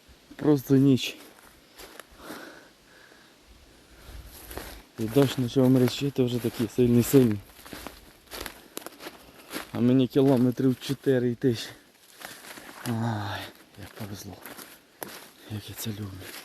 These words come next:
У лісі буквально за минуту-дві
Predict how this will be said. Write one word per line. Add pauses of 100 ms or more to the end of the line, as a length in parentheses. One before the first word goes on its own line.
(2750)
У
лісі
буквально
за (1500)
минуту-дві